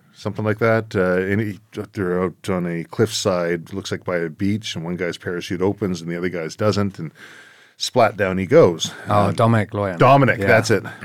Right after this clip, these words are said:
Speaker 1: <clears throat> Um, so, um, we're the guys that'll do it without a parachute. They'll just land on the lake or in cardboard boxes or whatever. Th-, there's always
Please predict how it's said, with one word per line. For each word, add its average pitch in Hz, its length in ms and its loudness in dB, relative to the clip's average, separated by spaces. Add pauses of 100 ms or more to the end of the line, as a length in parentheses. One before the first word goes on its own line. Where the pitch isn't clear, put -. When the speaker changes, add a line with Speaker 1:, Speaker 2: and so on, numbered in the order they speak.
(180)
Speaker 1:
<clears throat> 92 240 0 (340)
Um, 98 460 2 (1000)
so, 92 540 2
um, 90 320 2 (1300)
we're 95 140 -4
the 92 100 0
guys 90 280 2
that'll 85 220 -6 (340)
do 107 140 4
it 92 60 0
without 107 260 2
a 107 60 2
parachute. 90 720 -8
They'll - 120 -6
just 95 220 -4
land 95 240 0
on 90 60 -2
the 87 80 -4
lake 95 340 2
or 87 80 -8
in 80 60 -10
cardboard 85 420 -2
boxes 98 540 0
or 101 100 -2
whatever. 95 500 2 (1300)
Th-, 135 160 -2
there's 113 300 2
always 127 600 6